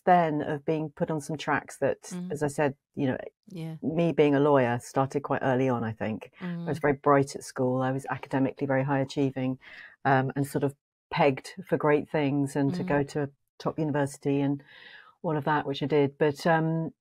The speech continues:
Speaker 1: I, I think even then I was, uh, I detected that it didn't really sing true. So
Speaker 2: Mm-hmm.
Speaker 1: I think my, my dreams and hobbies were rather kind of shackled by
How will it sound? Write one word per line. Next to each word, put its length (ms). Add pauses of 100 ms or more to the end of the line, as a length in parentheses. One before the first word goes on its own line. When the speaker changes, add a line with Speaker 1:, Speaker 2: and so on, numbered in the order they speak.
(360)
Speaker 1:
I, 720
I 100
think 280
even 260
then 200
I 140
was, 360
uh, 200 (480)
I 100
detected 580
that 120
it 140
didn't 280 (140)
really 340 (140)
sing 240
true. 300
So 380
Speaker 2:
Mm-hmm. 300 (300)
Speaker 1:
I 60
think 180
my, 180 (140)
my 160
dreams 360
and 100
hobbies 400
were 220 (140)
rather 420
kind 180
of 60
shackled 440
by 300